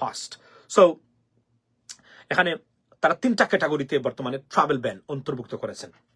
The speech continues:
আপনি দেখেন, সেটা রেড, obviously আফগানিস্তান, ভুটান, কিউবা, ইরান, লিবিয়া, নর্থ কোরিয়া, সোমালিয়া, সুদান, সিরিয়া, ভেনেজুয়েলা, ইয়েমেন। Orange, which is like sharply restricted। You may get, you may, may not। Like, situation is like that।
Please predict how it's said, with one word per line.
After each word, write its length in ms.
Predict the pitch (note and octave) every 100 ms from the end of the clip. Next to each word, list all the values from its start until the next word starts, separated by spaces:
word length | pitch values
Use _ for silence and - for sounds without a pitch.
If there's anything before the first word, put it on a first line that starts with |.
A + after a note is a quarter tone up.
| -
আপনি 180 | - A#2
দেখেন, 200 | A2 F#2 _ _ _ _ _
সেটা 200 | - D3+ D3
রেড, 260 | D3 G3+ B3+ - _ -
obviously 320 | D3 C#3 -
আফগানিস্তান, 640 | B2+ B2+ D#3+ E3+ - B3+ - _
ভুটান, 360 | B2+ D3 E3 D3
কিউবা, 380 | C#3+ D#3+ C#3+ C#3
ইরান, 300 | C#3 C#3 D3
লিবিয়া, 300 | C3 B2+ C#3
নর্থ 280 | B2 D#3 -
কোরিয়া, 220 | D3 B2+
সোমালিয়া, 340 | - C3 C#3+ B2
সুদান, 360 | - C3 B2+
সিরিয়া, 360 | A#2+ E3 C#3 - - -
ভেনেজুয়েলা, 460 | B2+ B2+ A#2+ C#3+ A2
ইয়েমেন। 320 | C3 F#3 - A#3+ _ _ _ _ _
Orange, 340 | E3 F3+ C4 -
which 360 | - C#3+ E3
is 40 | C#3
like 200 | D3+ C3 _ _ _ _ _ _ _ _ -
sharply 540 | - - A#3 - G#3 D#3+
restricted। 640 | D#3+ - - - - - - _ _
You 100 | A3 - D3+
may 280 | D#3+ B3 C4+
get, 120 | F4+ - F3+
you 160 | C#3
may, 80 | C3 -
may 280 | C#3+ C#3 D3
not। 240 | - - - _ -
Like, 200 | C3 -
situation 360 | C#3 C#3+ D3+
is 100 | A#2
like 180 | C3+ A2+
that। 140 | A#2